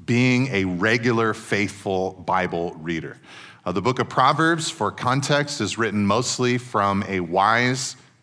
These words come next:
king to his up-and-coming son, who will one day have the massive responsibility of being the king of Israel. And so he's imparting wisdom to this younger man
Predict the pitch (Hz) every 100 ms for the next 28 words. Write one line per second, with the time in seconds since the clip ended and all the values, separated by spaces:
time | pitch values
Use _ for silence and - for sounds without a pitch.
0 | _ - - 120 139 190 180 - - -
1 | - - - 110 101 101 95 92 - 107
2 | 127 135 143 131 131 120 110 98 92 -
3 | - 117 139 170 160 - - - _ -
4 | 110 104 98 92 117 143 135 127 123 117
5 | 98 95 101 113 120 123 107 101 - 104
6 | 104 90 98 85 82 92 92 85 - 98
7 | 90 87 87 82 76 98 98 95 95 95
8 | - - - - 90 104 101 98 92 92
9 | - 147 135 127 110 123 143 139 123 78
10 | 73 - 95 92 - 95 107 143 120 95
11 | 82 82 117